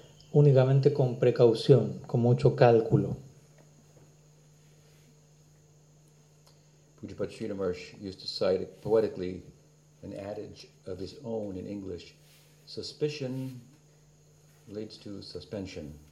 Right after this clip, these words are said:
Speaker 1: Entonces, el Asir Maharaj solía citar una frase que él mismo había compuesto en inglés, que diría, "La sospecha lleva a la suspensión."
Speaker 2: If you want to be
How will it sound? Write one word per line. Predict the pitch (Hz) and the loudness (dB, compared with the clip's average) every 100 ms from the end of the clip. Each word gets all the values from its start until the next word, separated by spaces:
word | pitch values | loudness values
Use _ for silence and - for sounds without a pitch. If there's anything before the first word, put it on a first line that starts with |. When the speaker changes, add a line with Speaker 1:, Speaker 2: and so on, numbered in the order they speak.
| _ | _
Speaker 1:
Entonces, | - 127 - | -10 -10 -4
el | 135 | -2
Asir | 123 - 139 | 0 6 6
Maharaj | 131 135 135 | 8 6 6
solía | 147 131 131 | 4 6 4
citar | 131 135 160 151 135 156 | 4 0 4 6 6 0
una | 139 117 | -4 -6
frase | - 160 139 - - | 0 2 2 -2 -4
que | |
él | 123 | -4
mismo | 135 135 123 | -2 -2 -2
había | 120 117 113 | -2 -2 -4
compuesto | - 123 131 127 - | -10 -6 -4 -4 -4
en | 120 | -6
inglés, | 117 113 123 147 - - _ _ _ _ | -4 0 0 0 -6 -18 _ _ _ _
que | - | -4
diría, | 117 127 127 151 - - - | 0 2 0 -2 -10 -14 -4
"La | 123 | -4
sospecha | - - - 156 151 - 170 180 - - - | -2 -4 2 6 6 4 0 0 -6 -18 -14
lleva | 139 131 131 131 123 | -4 2 4 4 2
a | |
la | 113 | -2
suspensión." | - 135 - 127 - - 120 104 - _ _ _ _ _ _ _ _ _ _ _ _ _ _ _ _ _ _ - | -4 -8 -4 -4 -4 -6 -6 -8 -18 _ _ _ _ _ _ _ _ _ _ _ _ _ _ _ _ _ _ -20
Speaker 2:
If | 92 | -16
you | 104 | -8
want | 110 135 | -6 -4
to | 123 | -6
be | 113 107 | -8 -10